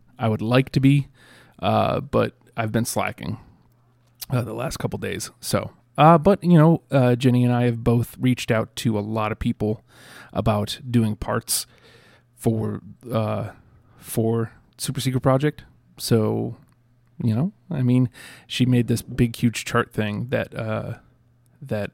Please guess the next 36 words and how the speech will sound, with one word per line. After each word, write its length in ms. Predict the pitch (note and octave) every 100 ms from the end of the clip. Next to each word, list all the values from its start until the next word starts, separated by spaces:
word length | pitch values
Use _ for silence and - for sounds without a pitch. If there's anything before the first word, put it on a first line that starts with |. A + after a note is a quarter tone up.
| - _ -
is 140 | - A2
pretty 240 | - G#2+
neat. 240 | G2+ G2 _ -
And 520 | C3 G#2+ G#2 G#2 G#2+ _ _ - - _ _
so 240 | - A#2
we 100 | A2
started 280 | - A2 G#2+
asking 300 | A2 G#2+ A2+
around 220 | A2 G#2+
about, 200 | A2 G2+ _ _ -
uh, 160 | G#2+ G#2
people 240 | A#2 G#2+
wanting 220 | A2+ -
to 60 | G#2+
do 140 | A2
voice 320 | G#2+ G#2+ G#2 -
work. 260 | - - _ _ - - - - - _ _ _ _ _
Trying 200 | - F3+
to 40 | F3
think 140 | F3
of 80 | C#3+
what 140 | C#3+
else 180 | C#3 C3
I, 280 | A#2 A#2 A#2+ -
I, 200 | B2 A#2 A2+ _ _ _ _ -
I, 220 | A2+ A#2 -
I 140 | G#2+ A#2
know 280 | A2 B2 C3+
one 220 | B2 A#2+
of 80 | A2
'em 140 | A2
was 420 | G#2 F#2 - - - -
work 220 | A#2+ A2+
out 160 | A2 G2+
every 220 | G2 -
day. 220 | E2+ -